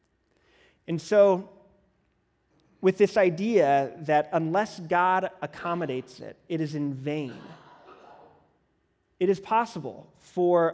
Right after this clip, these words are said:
a home to be built and then prove to be meaningless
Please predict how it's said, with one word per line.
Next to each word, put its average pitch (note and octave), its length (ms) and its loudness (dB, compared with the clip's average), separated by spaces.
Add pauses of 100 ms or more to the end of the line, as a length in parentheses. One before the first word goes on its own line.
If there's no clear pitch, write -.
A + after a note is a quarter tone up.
a D#3 40 -6
home D3 540 -6
to C#3+ 120 -14
be E3 340 -6
built D3 440 -6 (2500)
and E3 120 -2
then E3 140 -2
prove G3 360 -2
to F3 100 -6
be F3+ 180 -2
meaningless E3 680 -6